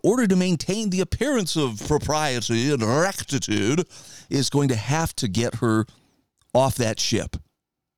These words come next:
She's the albatross around their neck because now she's, she's a, a distraction as well as calling everything into question. And there's gonna come a point where the, the alumni,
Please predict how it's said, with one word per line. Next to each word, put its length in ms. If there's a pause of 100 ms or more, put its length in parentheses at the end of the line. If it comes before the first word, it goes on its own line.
(580)
She's 280
the 160
albatross 560
around 220
their 100
neck 320
because 320
now 300 (320)
she's, 500
she's 320
a, 160 (300)
a 120 (480)
distraction 720 (300)
as 220
well 320
as 300
calling 560
everything 420
into 160
question. 480 (300)
And 260
there's 160
gonna 160
come 160
a 80
point 340
where 140
the, 160
the 160
alumni, 540